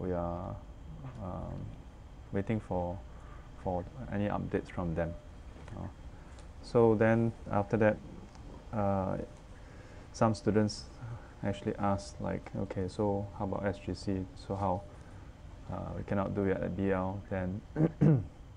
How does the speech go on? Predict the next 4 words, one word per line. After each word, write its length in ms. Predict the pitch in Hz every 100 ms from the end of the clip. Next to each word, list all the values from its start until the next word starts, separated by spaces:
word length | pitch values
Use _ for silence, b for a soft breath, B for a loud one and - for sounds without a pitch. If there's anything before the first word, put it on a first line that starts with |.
| - - - - - - - - - - - B B B B B B B B - -
uh, 540 | 107 107 107 101 104 113 B B B B
different, 480 | 131 - 151 139 120
different 380 | 113 113 123 117
thoughts. 320 | 110 - -